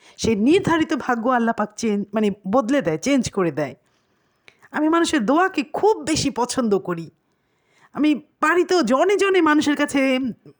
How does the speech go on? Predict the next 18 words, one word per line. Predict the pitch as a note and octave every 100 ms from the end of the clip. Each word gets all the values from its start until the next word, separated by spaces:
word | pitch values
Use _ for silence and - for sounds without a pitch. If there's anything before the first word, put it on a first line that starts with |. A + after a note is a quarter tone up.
| _ F#3
মানে, | G#3 G#3+ G3 C#3 - - - _ -
চেয়ে | G#4 G4+
চেয়ে | - C4
নেই, | A3+ G3 F3+
"আমাকে | G#3+ F#3+
একটু | A#3+
দোয়া | G3 C4+
করেন, | C4+ A#3 G3
আমাকে | G3+ G#3+
একটু | -
দোয়া | G3 C4
করেন।" | A#3+
আমি | D4
দোয়াকে | A3+ C#4+ G4 - E4
খুব | - E4+
বেশি | A#3+ E4 - A#3 F#3+ - - - -
বিশ্বাস | A#3 C#4 - D4 -
করি, | D#4 D#4+